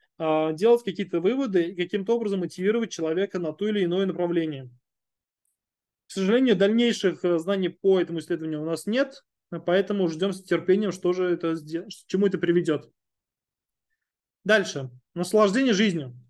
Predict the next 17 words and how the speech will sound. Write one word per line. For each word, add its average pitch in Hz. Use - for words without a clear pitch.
То 196
же 208
самое. 165
Сейчас 202
только 185
это 180
можно 180
сделать 165
с -
помощью 185
приложений 170
для 175
медитации 233
и 175
больше 190
никак 165
иначе. 143